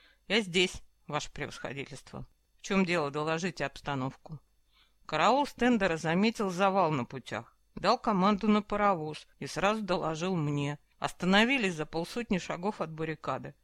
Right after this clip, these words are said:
Нападавшие поздно поняли, что дело сорвалось. Стояли открыто, через ночной прицел, как на ладони.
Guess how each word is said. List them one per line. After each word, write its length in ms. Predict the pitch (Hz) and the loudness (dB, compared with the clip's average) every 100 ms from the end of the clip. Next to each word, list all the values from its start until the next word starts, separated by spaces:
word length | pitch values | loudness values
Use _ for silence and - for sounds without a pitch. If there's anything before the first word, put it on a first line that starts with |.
| - | -10
Нападавшие 640 | 147 185 202 220 - 226 | 0 2 4 2 0 -4
поздно 380 | - 240 214 180 | -2 0 2 2
поняли, 420 | - 165 147 139 | -2 -4 -4 -4
что 220 | 139 - | -10 -12
дело 260 | 151 165 143 | -4 -4 -4
сорвалось. 680 | - 151 147 156 135 123 - _ | -6 -6 -4 -4 -6 -12 -18 _
Стояли 460 | - - 147 202 226 | -10 -2 0 0 0
открыто, 640 | 180 - - 160 147 139 - _ - | 0 -2 -6 -6 -6 -12 -14 _ -8
через 240 | - 175 180 | -2 0 2
ночной 400 | 190 - 202 175 | 2 2 0 0
прицел, 380 | 175 180 214 196 | -6 -4 -6 -4
как 200 | 151 - | -6 -2
на 120 | 165 | 0
ладони. 520 | 170 175 160 131 | 0 -2 -4 -6